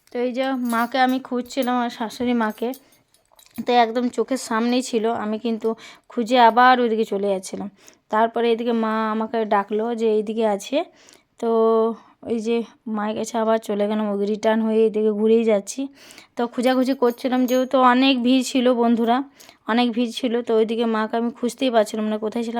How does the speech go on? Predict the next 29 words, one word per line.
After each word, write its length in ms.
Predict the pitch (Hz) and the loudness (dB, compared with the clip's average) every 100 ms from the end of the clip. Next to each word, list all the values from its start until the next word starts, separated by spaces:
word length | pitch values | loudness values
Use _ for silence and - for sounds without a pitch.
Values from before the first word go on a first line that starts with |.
| 226 | -2
মা 180 | 214 220 | 0 0
একদম 220 | 214 220 226 | -2 -4 -6
চোখের 280 | 226 233 226 | -6 -6 -6
সামনেই 360 | 214 214 220 | -6 -4 -4
ছিল, 200 | 196 190 202 196 _ | -4 -10 -12 -18 _
খুঁজতেই 280 | - 233 247 | -12 -6 -2
পারছিলাম 280 | 202 196 196 | -2 -4 -10
না। 100 | 202 _ - - - - _ _ _ _ _ - | -12 _ -20 -20 -20 -20 _ _ _ _ _ -6
তো 80 | - | 0
এইদিকে 320 | 269 262 269 | 0 2 2
এই 120 | 269 | 2
যে 120 | 247 | 0
কীর্তন, 500 | 277 262 254 - 254 254 240 - | -4 -4 -6 -4 0 0 -2 -8
উম, 200 | 262 220 | -6 -4
চালু 280 | 220 220 240 | -2 0 0
হয়ে 180 | 247 247 | 0 0
গেছে, 200 | 240 240 | -2 -4
কীর্তন 400 | 247 226 220 214 233 | -6 -8 -4 -2 0
হচ্ছে, 320 | 226 226 247 | -2 -4 -2
অর্ধেক 420 | 226 208 208 226 240 - | 0 0 -2 -6 -6 -4
প্রায় 240 | 233 240 | 0 0
হয়ে 200 | 226 220 226 | 2 2 2
গেছে, 220 | 214 220 | 0 -2
আমি 220 | 214 214 214 | -4 -2 -6
শেষে, 340 | 220 208 226 233 - - - | -8 -6 -2 -2 -6 -20 -18
শেষের 380 | - 220 214 226 | -6 -4 0 0
দিকে 200 | 208 208 226 | 0 2 4
এসেছি, 340 | 220 220 - 233 - | 2 -2 -6 -8 -4
কারণ 260 | 214 220 | -2 -2